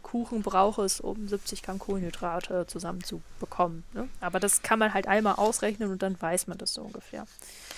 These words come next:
Und ansonsten zu dieser generellen Ermittlung zur bestmöglichen Ernährungsmethode unter Belastung.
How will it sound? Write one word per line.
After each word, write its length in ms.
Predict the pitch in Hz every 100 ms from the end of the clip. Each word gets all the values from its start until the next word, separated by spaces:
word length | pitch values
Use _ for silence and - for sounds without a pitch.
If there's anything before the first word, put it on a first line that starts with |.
| - - - - - - - -
Und 180 | - 220
ansonsten 680 | 220 214 - 233 269 - 247
zu 160 | -
dieser 360 | 226 226 220 208
generellen 640 | 220 214 202 208 247 269
Ermittlung 840 | 220 208 233 - 220 208 202 202 - - - - -
zur 840 | - - 220 214 208 196 190 190 - - -
bestmöglichen 1300 | 214 214 - 208 214 220 220 - 202 202 190 190 190 _ -
Ernährungsmethode 1500 | - 202 214 220 214 208 - - - - - 214 - 226 226 214
unter 280 | 220 226 190
Belastung. 720 | 196 185 220 - 247 240